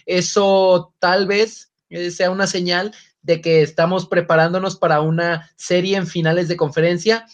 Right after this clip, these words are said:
entre los Bucks y los Raptors, que, que, que es lo que muchos esperamos, ¿no? Como, como los dos mejores equipos en la,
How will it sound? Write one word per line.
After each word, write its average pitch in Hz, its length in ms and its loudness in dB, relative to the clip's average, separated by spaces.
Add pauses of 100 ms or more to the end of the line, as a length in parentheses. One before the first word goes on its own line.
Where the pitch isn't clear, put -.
(260)
entre 160 460 0
los 139 340 -2
Bucks - 460 0
y 151 120 -6
los 127 200 -4
Raptors, 165 540 -2 (100)
que, 139 380 0
que, 165 100 -6
que 196 80 -2
es 208 60 2
lo 226 80 6
que 196 80 0
muchos 190 260 -4
esperamos, 160 640 -4
¿no? 165 180 -10
Como, 156 200 -12
como 147 180 -6
los 139 140 -6
dos 143 120 -6
mejores 156 320 -6
equipos 147 360 -10
en 131 100 -10
la, 113 260 -12